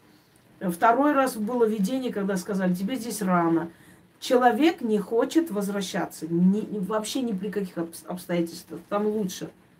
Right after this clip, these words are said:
Там намного спокойнее. Тебе ничего не надо. Все земные проблемы заканчиваются.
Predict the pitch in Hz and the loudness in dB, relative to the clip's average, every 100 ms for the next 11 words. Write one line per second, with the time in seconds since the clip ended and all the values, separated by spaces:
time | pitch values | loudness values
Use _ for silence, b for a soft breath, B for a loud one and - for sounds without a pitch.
0 | _ - 233 269 190 190 214 202 - 190 | _ -2 0 2 2 2 0 -6 -10 -12
1 | - 165 147 185 b b b 202 214 190 | -4 -4 -4 -8 b b b -4 -2 -2
2 | 262 254 247 185 165 170 B B - 240 | -4 -4 -2 -2 -2 -8 B B -10 -6
3 | 233 233 233 214 208 220 247 214 202 196 | -4 -2 -4 -2 -4 -2 -4 -2 -2 -2
4 | 190 170 175 175 165 165 - | -2 -2 -2 0 0 0 -4